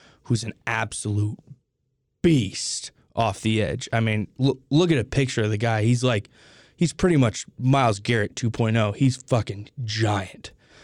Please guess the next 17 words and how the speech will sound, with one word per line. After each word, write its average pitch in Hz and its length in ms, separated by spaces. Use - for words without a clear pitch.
But, 117 400
I 123 100
mean, 127 380
yeah, 113 260
I 113 100
think, 135 280
and 139 240
like 147 240
we 147 80
s-, - 240
we 131 140
talked 139 260
about 127 200
earlier 135 280
with 110 140
Daniel 120 280
Jones, 120 460